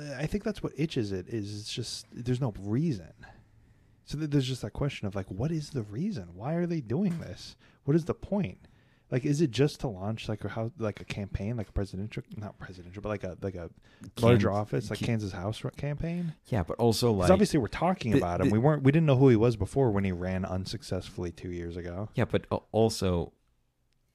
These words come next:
Speaker 2: this is a lot of high risk for low rewards.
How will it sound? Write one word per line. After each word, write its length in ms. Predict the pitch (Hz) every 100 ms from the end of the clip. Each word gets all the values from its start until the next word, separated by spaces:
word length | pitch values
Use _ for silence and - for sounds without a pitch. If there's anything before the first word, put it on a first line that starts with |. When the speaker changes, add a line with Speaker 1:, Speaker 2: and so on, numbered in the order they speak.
| _ _
Speaker 2:
this 200 | 104 110
is 80 | 185
a 60 |
lot 280 | 156 135 139
of 240 | 110 95 92
high 280 | - 104 110
risk 420 | 95 95 - -
for 240 | - 92
low 220 | 71 82
rewards. 760 | 87 95 85 82 82 95 120 -